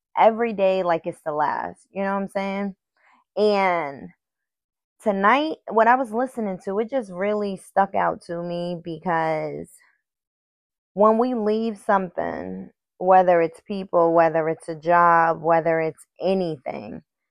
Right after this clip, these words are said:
we have to make sure that we understand why we left.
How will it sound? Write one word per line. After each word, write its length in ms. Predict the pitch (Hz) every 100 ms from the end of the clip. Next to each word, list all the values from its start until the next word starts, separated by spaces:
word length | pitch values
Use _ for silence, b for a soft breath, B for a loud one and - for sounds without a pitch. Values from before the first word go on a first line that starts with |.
| _ _ -
we 320 | 196 285 349
have 300 | 269 226 202
to 100 | 185
make 340 | 175 180 175
sure 580 | - - 175 170 160 151
that 460 | 147 156 151 147 143 _ _ _ _ _ _ _
we 560 | 175 214 214 208 202 - -
understand 920 | 202 233 247 - 220 220 226 247 247
why 380 | - 151 160 160
we 180 | 160 156
left. 440 | 156 165 196 226